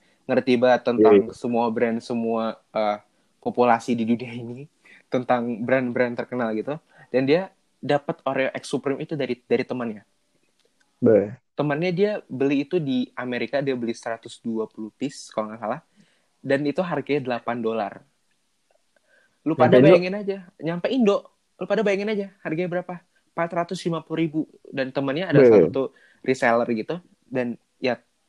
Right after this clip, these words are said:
Speaker 1: tokonya lumayan suk-, sukses, toko online-nya dia. Dan dia juga selain menjual Oreo Supreme, dia juga menjual barang-barang branded seperti ya, bisa kita bilang Gucci, L V, atau Treasure, dan lain-lain, Adidas, Nike.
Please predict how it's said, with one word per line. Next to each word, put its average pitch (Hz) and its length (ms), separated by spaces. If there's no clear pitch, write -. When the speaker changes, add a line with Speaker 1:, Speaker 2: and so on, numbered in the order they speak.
Speaker 1:
tokonya 131 460
lumayan 123 240
suk-, - 320
sukses, - 400
toko 113 240
online-nya 110 320
dia. 113 180
Dan 127 240
dia 147 240
juga 135 160
selain 127 240
menjual 120 240
Oreo 113 240
Supreme, 143 400
dia 135 160
juga 123 160
menjual 113 320
barang-barang 110 480
branded 113 320
seperti 101 480
ya, 104 160
bisa 110 240
kita 117 160
bilang 117 240
Gucci, 113 440
L 98 200
V, - 60
atau 107 240
Treasure, 120 480
dan 110 200
lain-lain, 113 320
Adidas, 107 440
Nike. 117 420